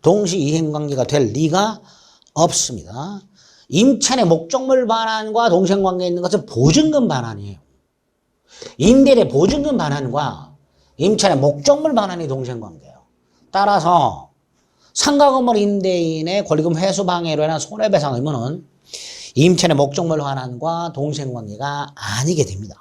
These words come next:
어, 요 삼십사 번 하고요. 삼십오 번. 삼십사 번 동생 이행 관계라 그랬죠? 삼십오 번은 동생 관계가 아니라 그랬죠? 요거 삼십오 번. 최근에 자주 등장하는 거니까.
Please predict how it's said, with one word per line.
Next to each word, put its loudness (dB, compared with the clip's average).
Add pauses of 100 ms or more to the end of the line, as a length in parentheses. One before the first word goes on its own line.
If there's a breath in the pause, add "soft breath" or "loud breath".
(1160 loud breath)
어, 6
요 6
삼십사 -2
번 0
하고요. -6 (160)
삼십오 0
번. 0 (200)
삼십사 -10
번 -10
동생 -4
이행 -4
관계라 -4
그랬죠? -4 (880 soft breath)
삼십오 2
번은 2
동생 -2
관계가 -6
아니라 2
그랬죠? 2
요거 2
삼십오 2
번. 2 (420 soft breath)
최근에 -2
자주 0
등장하는 0
거니까. -2